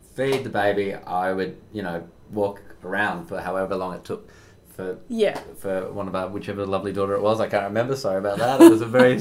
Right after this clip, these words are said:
Speaker 2: <laughs>
Speaker 1: blurry time, but I'd walk around till they went to sleep, and so I'd watch T V
Speaker 2: Yeah.
Speaker 1: at, like, three o'clock in the morning, four o'clock in the morning, and I saw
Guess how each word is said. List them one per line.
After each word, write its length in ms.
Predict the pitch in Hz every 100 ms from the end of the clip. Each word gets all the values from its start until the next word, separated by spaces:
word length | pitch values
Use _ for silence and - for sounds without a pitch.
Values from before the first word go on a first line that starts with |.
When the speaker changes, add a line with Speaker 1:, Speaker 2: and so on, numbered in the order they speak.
| -
Speaker 2:
<laughs> 40 |
Speaker 1:
blurry 380 | - 120 113 113
time, 300 | 151 139 107
but 200 | 113 - - - - - -
I'd 140 | 120
walk 180 | 113 107
around 160 | 107 101
till 100 | 104
they 40 |
went 140 | 98 -
to 60 |
sleep, 260 | - 143 107
and 180 | 107 107
so 280 | 117 107 104
I'd 180 | -
watch 400 | 110 101 - - - - - - -
T 200 | 127 123
V 240 | 160 151
Speaker 2:
Yeah. 60 | 320
Speaker 1:
at, 80 |
like, 200 | 98 -
three 180 | - 110
o'clock 260 | 104 104 -
in 60 |
the 60 | 101
morning, 220 | 98 95
four 100 | -
o'clock 160 | 95 104
in 60 |
the 40 | 131
morning, 300 | 180 120 - - - - - -
and 480 | 156 156 156 147 - - -
I 140 | 135
saw 600 | 156 - 160 151 113 -